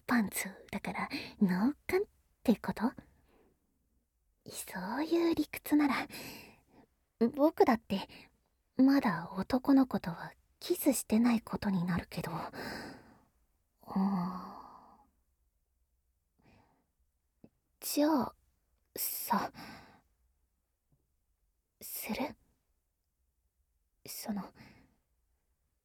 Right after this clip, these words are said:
ファーストキス。唇と唇で。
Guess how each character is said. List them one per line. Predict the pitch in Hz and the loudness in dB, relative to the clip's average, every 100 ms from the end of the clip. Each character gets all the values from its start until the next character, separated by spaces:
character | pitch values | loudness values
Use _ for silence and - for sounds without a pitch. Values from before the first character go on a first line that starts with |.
| - | -16
フ | - | -4
ァ | 226 208 | 0 0
ー | |
ス | - | -4
ト | - 214 - | -8 -10 -10
キ | - - | -16 -14
ス。 | - - - - - _ _ _ _ _ _ _ _ _ _ _ _ - _ _ | -14 -14 -16 -20 -20 _ _ _ _ _ _ _ _ _ _ _ _ -20 _ _
唇 | - - - 254 247 226 | -16 -8 -4 0 0 -2
と | - 226 - _ _ _ _ _ _ _ _ _ - | -4 -8 -10 _ _ _ _ _ _ _ _ _ -18
唇 | - - 226 208 | -12 -8 -8 -6
で。 | 196 | -6